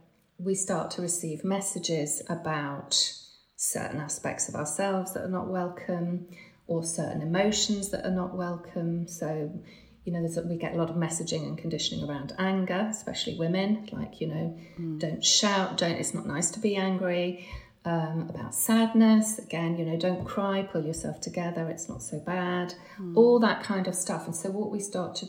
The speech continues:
Speaker 1: do is we start to repress our emotions,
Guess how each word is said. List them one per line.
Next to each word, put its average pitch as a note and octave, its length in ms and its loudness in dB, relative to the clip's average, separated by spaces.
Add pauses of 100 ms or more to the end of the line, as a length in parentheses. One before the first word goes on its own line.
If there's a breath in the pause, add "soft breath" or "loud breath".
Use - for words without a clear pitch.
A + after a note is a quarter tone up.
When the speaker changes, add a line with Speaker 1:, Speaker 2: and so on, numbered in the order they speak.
Speaker 1:
do F3 480 2 (640 loud breath)
is G#3+ 260 2
we G#3+ 80 4
start G3 480 0 (320)
to F#3 420 2 (840)
repress - 420 -2
our E2 160 -2
emotions, - 420 -4